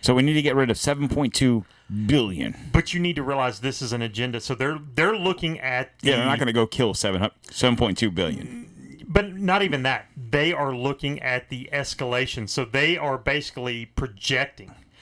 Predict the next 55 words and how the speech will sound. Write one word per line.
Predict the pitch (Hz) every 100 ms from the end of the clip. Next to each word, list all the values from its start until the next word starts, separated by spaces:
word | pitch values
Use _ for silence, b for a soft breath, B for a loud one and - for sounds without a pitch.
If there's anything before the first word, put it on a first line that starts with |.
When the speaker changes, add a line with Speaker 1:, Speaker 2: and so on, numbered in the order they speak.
| B
Speaker 1:
Right. | 101 165
Speaker 2:
So | 147 139 131 120 b b b _ _ _ -
where | 160
were | 175 156
we | 151 147
at | 143
in | 123
nineteen | 135 - 127
ninety? | 123 120 - _ B B -
Speaker 1:
A | 90
lot. |
Speaker 2:
Where | 143 151
were | 151
we | 135 135
at | 135
in | 127
two | - 147
thousand? | 135 123 117 95 -
Speaker 1:
A | 95
little | 92 85
bit | 87
more. | 92
Speaker 2:
Where | 135 135
were | 135
we | 139 139
at | 139
in | -
two | - 135
thousand | 135 123 117
ten? | - 180
You | 180 165
Speaker 1:
A | 160
Speaker 2:
see | 190
Speaker 1:
lot | 190
Speaker 2:
what |
I'm | 156
Speaker 1:
more. | 127
Speaker 2:
saying? | 156 165
Like, | 117 -
they're | 120
projecting | - - 104 - 127 135 - 113 -
out. | 143 175 139 -
So | - 143 120 127
how, | - - - - - - 135
we | 175
need | 240 175
to |
cull | 170 185 202
this | 170
population | - 151 - 131 131 120 110 98 - _ _
down | 143 131
to | 123
five | 135
hundred | 123 120
million. | 110 117